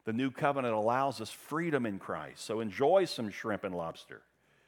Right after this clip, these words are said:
These Old Testament food laws have been abolished under the new covenant with Christ. It's not what goes into a man's mouth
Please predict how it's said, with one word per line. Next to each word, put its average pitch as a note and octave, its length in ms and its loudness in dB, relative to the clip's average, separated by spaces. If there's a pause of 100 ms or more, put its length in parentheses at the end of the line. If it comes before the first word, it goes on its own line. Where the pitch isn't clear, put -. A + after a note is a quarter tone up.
(360)
These A#2 200 -6
Old A2+ 200 0
Testament A2+ 480 -2
food A#2+ 240 -4
laws F#2+ 320 0
have F#2+ 100 -4
been G2 140 -2
abolished G#2 640 2
under G2+ 160 -6
the F#2 100 -4
new G2+ 160 -4
covenant G2+ 400 2
with E2+ 140 -14
Christ. E2 400 -2
It's - 160 -12
not C3 200 2
what B2 160 -2
goes A#2+ 220 0
into B2+ 220 0
a G#2+ 60 0
man's A2 360 -2
mouth A#2 680 2